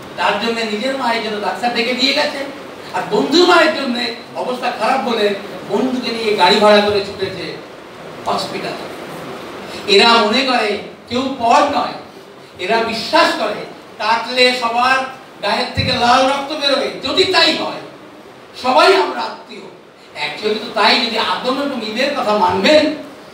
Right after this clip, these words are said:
তাহলে তো আমরা কেউ না কারো কোনো না কোনোভাবে আত্মীয় হয়েই আছি। অনেক দূরে যে আপনি এটা জানবেন, বাবারা ছিল পাঁচ ভাই, সেই পাঁচ ভাইয়ের ছিল আবার পা-, চারটা করে বাচ্চা,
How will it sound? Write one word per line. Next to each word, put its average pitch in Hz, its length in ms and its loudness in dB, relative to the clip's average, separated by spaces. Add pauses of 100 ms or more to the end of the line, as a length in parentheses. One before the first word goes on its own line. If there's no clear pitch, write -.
(260)
তাহলে 202 320 2
তো 262 380 4 (200)
আমরা 240 220 2
কেউ 320 480 -4
না 381 80 -2
কারো 330 240 0
কোনো 302 260 -4
না 302 60 -4
কোনোভাবে 277 440 -2
আত্মীয় - 400 -2
হয়েই 381 300 4
আছি। - 240 2 (1040)
অনেক 262 520 2
দূরে 285 180 0
যে 294 80 0
আপনি 254 280 0
এটা 254 160 0
জানবেন, 233 440 -2 (400)
বাবারা 240 440 0
ছিল 233 340 -2 (240)
পাঁচ 240 300 6
ভাই, 196 260 0 (800)
সেই 240 260 -6
পাঁচ 254 260 4
ভাইয়ের 254 500 2
ছিল 247 140 2
আবার 247 340 2 (360)
পা-, - 300 -6
চারটা 269 360 2
করে 277 120 0
বাচ্চা, 254 400 2